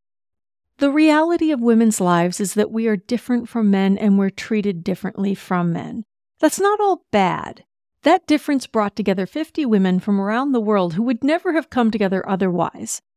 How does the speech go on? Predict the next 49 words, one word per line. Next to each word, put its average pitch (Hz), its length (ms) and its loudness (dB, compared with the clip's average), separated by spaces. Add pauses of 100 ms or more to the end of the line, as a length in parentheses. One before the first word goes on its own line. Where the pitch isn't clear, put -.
(200)
As 262 160 2
one 339 140 4
of 349 60 4
them 240 140 4
told 262 260 4
me, 220 180 4
she 311 200 -2
now 320 180 4
has 269 120 2
a 254 80 4
place - 320 0
to 233 60 -4
stay 285 220 4
wherever 220 460 4
her 190 160 0
research 196 480 -2
might 180 260 -2
take 220 280 -4
her. - 180 -12 (540)
And 269 160 6
the 320 40 0
parts 349 360 0
of 269 80 -4
being 247 260 4
treated 226 400 -2
differently 214 540 2
that 180 120 0
are 175 120 0
bad, 202 520 0
such - 280 -2
as 180 100 0
being 185 320 0
passed - 560 -8
up 185 160 -4
for - 160 -8
tenure 202 540 0
because 196 340 -4
you 196 100 2
have 180 140 2
young 185 300 2
children, 196 500 0 (320)
are 226 100 2
part - 400 -4
of 180 140 -4
why 180 280 0
women 185 360 0
seek 202 320 -4
each - 160 -4
other 196 240 0